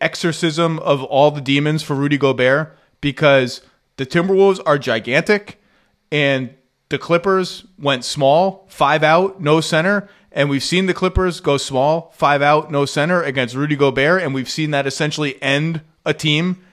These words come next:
in Utah and end Rudy Gobert's reputation for a prolonged period of time. And the Wolves are like, "Hey, that's cool. Um,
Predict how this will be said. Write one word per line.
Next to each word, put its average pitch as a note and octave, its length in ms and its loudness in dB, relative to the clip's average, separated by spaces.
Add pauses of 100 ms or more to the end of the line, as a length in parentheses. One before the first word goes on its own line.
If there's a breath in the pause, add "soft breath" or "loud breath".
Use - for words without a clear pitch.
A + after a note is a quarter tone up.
(160 soft breath)
in D3 140 0
Utah F#3+ 520 0 (280 loud breath)
and D3+ 240 -2
end D#3+ 320 0
Rudy D#3 240 2
Gobert's D3 420 4
reputation D3 640 0
for C#3+ 160 -2
a C3 60 -2
prolonged C3+ 380 -2
period D3 220 -2
of C3 80 -8
time. D3 320 -4 (380 soft breath)
And D#3 180 2
the D#3 60 -2
Wolves E3+ 300 -2
are F3 40 2
like, D#3+ 220 0 (300 soft breath)
"Hey, F#3+ 160 -2
that's G3 240 -4
cool. F3+ 500 -2
Um, D#3 500 -2